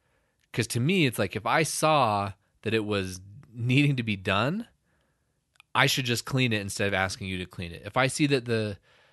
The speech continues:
carpet is dirty and needs to be vacuumed, or that our laundry is overflowing and needs to be washed, I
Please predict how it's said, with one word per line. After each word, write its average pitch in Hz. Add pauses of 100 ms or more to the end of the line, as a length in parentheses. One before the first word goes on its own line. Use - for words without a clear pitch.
(380)
carpet 135
is 95
dirty 117
and 98
needs 101
to -
be 101
vacuumed, 104
or 92
that 92
our 92
laundry 104 (680)
is 92
overflowing 110
and 95
needs 95
to -
be 98
washed, 104 (400)
I 113